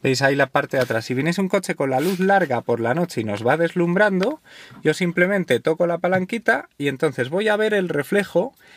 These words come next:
de lo que nos viene por detrás, pero la luz de ese coche ya no me refleja directamente en los ojos.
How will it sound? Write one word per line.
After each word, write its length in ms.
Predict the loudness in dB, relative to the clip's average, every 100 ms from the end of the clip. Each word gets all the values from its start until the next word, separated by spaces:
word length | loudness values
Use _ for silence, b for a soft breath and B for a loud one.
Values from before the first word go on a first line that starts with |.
| B -4
de 120 | -2
lo 120 | -2
que 100 | -2
nos 200 | -2 -2
viene 240 | -2 -2 -2
por 220 | -2 0
detrás, 400 | 0 0 -2 -2
pero 220 | -4 -2
la 140 | 0 0
luz 260 | 0 0
de 140 | 0 0
ese 200 | 0 -2
coche 460 | 0 0 -2 -4 -2
ya 200 | 0 0
no 100 | -2
me 120 | -2
refleja 460 | -2 0 0 0
directamente 600 | -2 -2 -2 -2 -2 -2
en 100 | 0
los 160 | 0 -2
ojos. 380 | -4 -6 -16